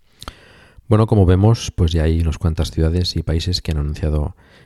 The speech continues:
estas medidas, de estas restricciones o prohibiciones de, de venta o circulación de,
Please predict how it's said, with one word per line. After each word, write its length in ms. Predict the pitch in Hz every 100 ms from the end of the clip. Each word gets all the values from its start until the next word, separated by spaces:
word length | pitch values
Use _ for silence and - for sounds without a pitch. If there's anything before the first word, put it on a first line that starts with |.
| _
estas 500 | - 73 - 71 69
medidas, 600 | 78 76 90 120 - - -
de 80 | 78
estas 360 | - - -
restricciones 560 | - - 71 - 85 85
o 80 | 80
prohibiciones 640 | 80 73 - 95 113 - - - - _ -
de, 1040 | 82 73 71 67 71 71 71 - - -
de 160 | - 78
venta 320 | 78 87 82
o 80 | 76
circulación 640 | - 80 80 71 - 90
de, 380 | 80 71 69 67